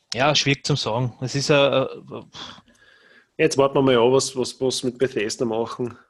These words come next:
Speaker 2: Und dann war's
Speaker 1: Naja,
Speaker 2: so.
Speaker 1: es gibt ja, es gibt ja, glaub ich, so Ko-, Konsolen-Exklusivität. Aber sie haben es halt bis dato noch nicht angekündigt.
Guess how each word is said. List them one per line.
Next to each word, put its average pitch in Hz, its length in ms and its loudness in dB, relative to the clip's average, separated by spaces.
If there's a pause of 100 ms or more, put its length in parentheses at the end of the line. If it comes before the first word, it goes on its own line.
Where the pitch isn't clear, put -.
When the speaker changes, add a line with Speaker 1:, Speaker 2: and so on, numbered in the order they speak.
(120)
Speaker 2:
Und 107 760 -16
dann 107 180 -10
war's 104 160 0
Speaker 1:
Naja, 165 220 8
Speaker 2:
so. 165 80 6
Speaker 1:
es 143 200 0
gibt - 260 -2
ja, 143 200 4
es 131 100 -2
gibt - 180 -8
ja, 151 60 0
glaub 127 180 -2
ich, 123 100 -4
so 127 60 -6
Ko-, 131 280 -8
Konsolen-Exklusivität. 127 2000 -10 (1700)
Aber 113 240 -6
sie 127 140 -8
haben 123 80 -4
es - 80 0
halt 131 160 -8
bis 131 100 -10
dato 123 300 -2
noch 123 80 -10
nicht 120 180 -8
angekündigt. - 720 -10